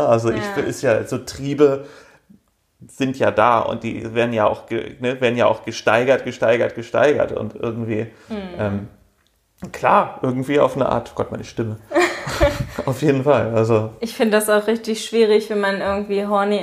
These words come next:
Speaker 2: ist und dann findet man keine Befriedigung, weil jetzt zum Beispiel Corona, man sich nicht treffen darf oder weiß was ich. Und wenn man dann nicht sich gerne selbst befriedigt, das ist echt heftig, ne? Also man
Speaker 1: Gibt es Menschen, die
Speaker 2: dreht
Speaker 1: glaubst du, die sich
Speaker 2: durch.
Speaker 1: nicht gerne selber befriedigen?
Speaker 2: Ja,
Speaker 1: Ja?
Speaker 2: es gibt schon einige, die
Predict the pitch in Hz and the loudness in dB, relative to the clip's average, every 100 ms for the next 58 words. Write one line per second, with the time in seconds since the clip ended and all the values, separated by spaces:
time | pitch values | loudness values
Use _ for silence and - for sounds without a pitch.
0 | 196 214 - 190 180 185 185 185 - _ | -2 -4 -6 -6 -4 -4 -6 -10 -20 _
1 | - 214 202 196 196 220 202 190 202 - | -6 -4 -2 -2 -2 0 -2 -2 -6 -4
2 | 220 208 202 208 208 196 208 202 196 - | 0 4 4 2 2 4 4 4 0 -6
3 | 196 190 202 202 196 - 180 180 196 202 | -4 -2 -2 -4 -6 -6 -4 0 2 2
4 | 190 185 185 196 208 202 - 196 202 196 | 0 -2 -4 -2 -4 -4 -2 0 0 -2
5 | 175 175 185 185 180 180 180 - - - | 0 2 2 0 0 2 2 -6 -18 -20
6 | - - 208 208 208 208 226 226 196 185 | -10 2 2 4 0 2 0 2 -2 2
7 | 202 202 190 196 214 214 - - - 208 | 2 2 2 2 2 -2 -6 -10 -6 -2
8 | 208 - 196 202 180 190 226 196 190 - | -2 2 2 4 2 0 0 -6 -6 -6
9 | 190 208 208 185 180 185 202 196 - 185 | -2 -2 -2 -8 -8 -6 -8 -8 -6 -6
10 | 190 - 202 190 196 190 185 185 190 - | -6 -10 -8 -4 -4 -4 -4 -4 -4 -6
11 | - 139 - 214 123 - 117 - - - | -2 -2 2 2 2 -2 -6 -2 4 4
12 | - 214 202 208 214 - 107 104 110 - | 6 6 6 4 2 0 0 0 0 0
13 | 110 127 139 143 220 196 175 175 160 151 | 0 0 -4 0 4 4 4 2 -2 -4
14 | 180 - 208 - 202 180 185 190 190 185 | -4 -4 -4 -2 -4 -4 -4 -2 -2 -2
15 | 180 165 | -4 -4